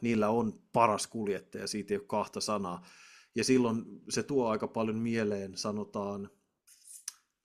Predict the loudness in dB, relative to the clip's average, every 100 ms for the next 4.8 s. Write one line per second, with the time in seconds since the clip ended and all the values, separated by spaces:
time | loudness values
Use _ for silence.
0 | -8 -4 -2 -2 0 0 0 0 0 2
1 | 2 0 -2 -2 -4 -4 -2 -2 -2 -4
2 | -4 -6 -6 0 0 0 -4 -4 -4 -6
3 | -6 -6 -4 -4 -6 -6 -6 -4 -2 0
4 | 2 2 -2 -4 2 4 4 2